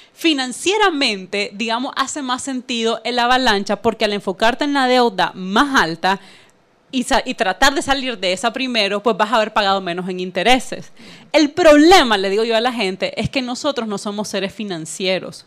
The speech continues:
porque si fuéramos seres financieros no estaríamos endeudados para comenzar. Somos seres humanos y lo que eso quiere decir es que somos seres emocionales.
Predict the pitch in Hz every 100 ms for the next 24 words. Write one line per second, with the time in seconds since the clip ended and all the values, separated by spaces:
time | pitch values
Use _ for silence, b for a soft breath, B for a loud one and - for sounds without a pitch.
0 | _ 202 196 190 202 233 247 240 233 240
1 | 220 226 220 196 202 196 196 190 180 165
2 | 165 - 170 170 170 156 - - - B
3 | B B - 254 254 254 233 226 214 196
4 | 226 240 196 175 - 202 185 208 247 254
5 | 262 247 208 196 202 208 202 190 202 202
6 | - 180 151 165 180 160 160